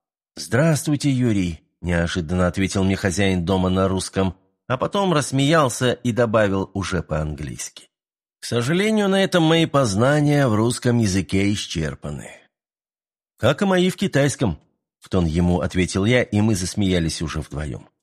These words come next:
Чувствовалось, что хоть мой визит несколько удивил его, Фань Вэй действительно рад меня видеть. "А я с подарками.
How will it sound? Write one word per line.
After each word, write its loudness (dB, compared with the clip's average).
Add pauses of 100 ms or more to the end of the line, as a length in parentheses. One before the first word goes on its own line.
(400)
Чувствовалось, 0
что -2
хоть -2
мой 2
визит -2
несколько 0
удивил 0
его, -6
Фань 2
Вэй 0
действительно -2
рад -4
меня -2
видеть. -14 (800)
"А -6
я 2
с -10
подарками. 0